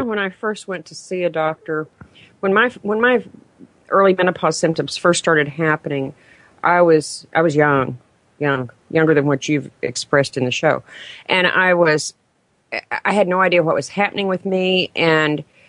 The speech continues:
Speaker 2: on top of that, the imbalance that was going on that I now know was my hormones, um, I was so emotional.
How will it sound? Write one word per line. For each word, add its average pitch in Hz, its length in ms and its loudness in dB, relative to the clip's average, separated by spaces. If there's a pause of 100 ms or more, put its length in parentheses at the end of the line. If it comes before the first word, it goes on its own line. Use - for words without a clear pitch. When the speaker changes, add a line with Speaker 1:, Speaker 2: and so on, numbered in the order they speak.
(360)
Speaker 2:
on 165 140 4
top 233 400 0
of 190 100 -2
that, 156 440 2 (300)
the 170 240 -4
imbalance 180 680 2
that - 120 0
was 151 120 -2
going 170 240 4
on 160 260 4 (500)
that 165 180 2
I 151 140 2
now 160 160 2
know 156 140 4
was 139 160 0
my 139 120 0
hormones, 143 680 0 (760)
um, 160 420 2 (880)
I 208 140 2
was 220 180 -4
so 202 280 -2
emotional. 160 720 -6